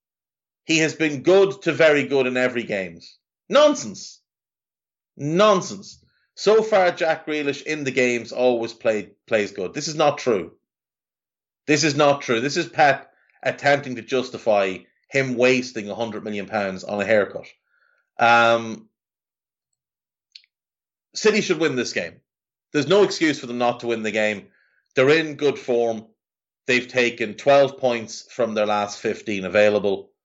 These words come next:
whereas Villa, six points. Now, Villa, back-to-back wins is impressive, but still, the gulf in, in quality here is huge,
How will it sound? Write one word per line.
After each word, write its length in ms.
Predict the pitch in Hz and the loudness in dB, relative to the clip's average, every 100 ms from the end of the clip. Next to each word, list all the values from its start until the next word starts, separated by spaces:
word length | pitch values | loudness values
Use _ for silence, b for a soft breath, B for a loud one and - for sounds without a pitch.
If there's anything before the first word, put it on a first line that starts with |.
| _ _ _ _ _ _ _ _ _ _ | _ _ _ _ _ _ _ _ _ _
whereas 400 | 123 113 107 98 | 2 4 4 0
Villa, 540 | 110 135 127 117 107 - _ _ _ | 4 4 6 4 2 -8 _ _ _
six 360 | - 151 143 - | -6 -2 -2 -4
points. 380 | 117 110 98 | -4 -4 -4
Now, 80 | 127 | -4
Villa, 380 | 131 202 156 - - _ - | 0 4 2 0 -8 _ -6
back-to-back 640 | 139 143 - 127 117 113 | -4 -4 -4 0 0 0
wins 300 | 110 107 104 | -2 -6 -6
is 80 | 98 | -10
impressive, 540 | 98 98 95 92 92 - | -10 -2 -2 -2 -8 -12
but 140 | 98 | -10
still, 340 | - - - _ _ _ - | -10 -12 -14 _ _ _ -8
the 80 | 107 | -2
gulf 340 | 135 151 147 | 4 4 4
in, 180 | 131 117 | -2 -2
in 140 | 110 | -10
quality 460 | 104 120 107 98 98 | -2 2 2 2 -4
here 180 | 101 95 | -6 -6
is 140 | 87 | -8
huge, 460 | - 92 90 - | -8 -8 -8 -12